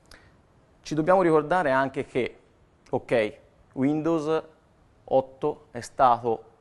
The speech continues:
reingegnerizzato e pensato per essere al passo coi tempi e per essere touch first, però abbiamo, non dimentichiamoci che ci sono ancora mouse, tastiera e penna,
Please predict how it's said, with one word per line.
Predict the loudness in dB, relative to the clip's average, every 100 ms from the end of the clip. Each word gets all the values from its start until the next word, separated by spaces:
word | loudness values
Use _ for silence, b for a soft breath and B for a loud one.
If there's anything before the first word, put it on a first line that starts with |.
| _
reingegnerizzato | -6 -4 -4 -4 -4 0 0 0
e |
pensato | -2 -6 -4 0 0 0 -6
per | -2 -2
essere | 0 -2 -4 -6
al | -4
passo | -4 -4
coi | -4 -2
tempi | -4 -4 -4
e | -4 -4 b b b b b _ _
per | -4
essere | -4 0 -2 -2 -10 _ _
touch | 2 2 0
first, | -6 -6 -6 -12 _ _ _
però | -6 -4 -4 -6
abbiamo, | -8 0 0 0 -4 -8 -20 _ _
non | -2
dimentichiamoci | 0 0 -2 0 0 0
che | -2 -2
ci | -4
sono | -6 -6
ancora | -2 -4
mouse, | 0 0 0 -4 -14 _ _ _ _
tastiera | -10 -8 0 2 2 2 -2
e | -6
penna, | -4 -4 -4